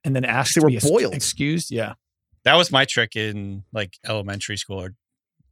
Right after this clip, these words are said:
Speaker 3: something like that, like, really early, is, like, they would inspect your plate before you could get up and leave at the school I was at. So, like, if you
Speaker 1: Wow.
Speaker 3: kinda spread things out and, like,
Speaker 1: Oh, yeah.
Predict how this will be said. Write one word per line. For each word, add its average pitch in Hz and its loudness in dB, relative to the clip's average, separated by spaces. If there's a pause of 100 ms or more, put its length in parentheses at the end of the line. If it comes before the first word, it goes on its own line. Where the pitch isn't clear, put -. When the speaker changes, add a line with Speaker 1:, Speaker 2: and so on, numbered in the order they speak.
(120)
Speaker 3:
something 98 -10
like 90 -10
that, 92 -4
like, 92 -10
really 104 -4
early, 98 -2
is, 90 -4
like, 90 -6 (420)
they 117 4
would 123 2
inspect 117 -2
your 107 -4
plate 110 -2
before 110 -6
you 107 -6
could 98 -14
get 101 -4
up 104 -6
and 90 -10
leave 98 -6
at 113 -10
the 95 -10
school 104 -6
I 113 0
was 120 -4
at. 127 0
So, 104 -8
like, 98 -6
if 101 -14
you 101 -8
Speaker 1:
Wow. 123 -6
Speaker 3:
kinda 143 0
spread 110 -4
things 123 -4
out 98 -2 (480)
and, 104 -4
like, 92 -8 (440)
Speaker 1:
Oh, 214 2
yeah. 147 2